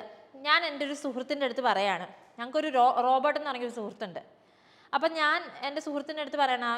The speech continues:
"റോബർട്ടിന് ജോലിയൊന്നും ആയിട്ടില്ല." അപ്പം എൻ്റെ സുഹൃത്ത് പറയാ, "റോബർട്ട് ആ ഇൻ്റർവ്യൂവിന് പോയിട്ടുണ്ടായിരുന്നെങ്കിൽ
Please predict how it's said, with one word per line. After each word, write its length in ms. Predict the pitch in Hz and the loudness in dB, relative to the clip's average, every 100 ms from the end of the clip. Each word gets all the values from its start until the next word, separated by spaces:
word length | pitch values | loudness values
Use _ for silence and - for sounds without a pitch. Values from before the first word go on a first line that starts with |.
| 226 | 0
"റോബർട്ടിന് 380 | 233 240 262 285 247 | -2 0 -4 -4 -2
ജോലിയൊന്നും 460 | 233 262 262 254 220 | 0 0 -2 0 0
ആയിട്ടില്ല." 360 | 208 214 226 180 180 - - - _ - | 0 -2 -4 -4 -4 -8 -20 -20 _ -4
അപ്പം 120 | 262 302 | 0 0
എൻ്റെ 120 | 294 | 0
സുഹൃത്ത് 240 | 285 277 294 | -2 0 2
പറയാ, 240 | 254 220 202 - - - _ _ 196 | 4 4 2 -6 -20 -20 _ _ -6
"റോബർട്ട് 480 | 208 214 254 247 302 233 233 | -2 0 0 2 0 2 2
ആ 40 | 247 254 - 220 | 2 0 -4 -12
ഇൻ്റർവ്യൂവിന് 720 | 214 214 254 254 269 285 294 262 | -10 -4 -2 -2 -4 -6 -6 -4
പോയിട്ടുണ്ടായിരുന്നെങ്കിൽ 880 | 226 240 277 269 226 226 240 208 | -2 -2 0 2 2 2 -4 -2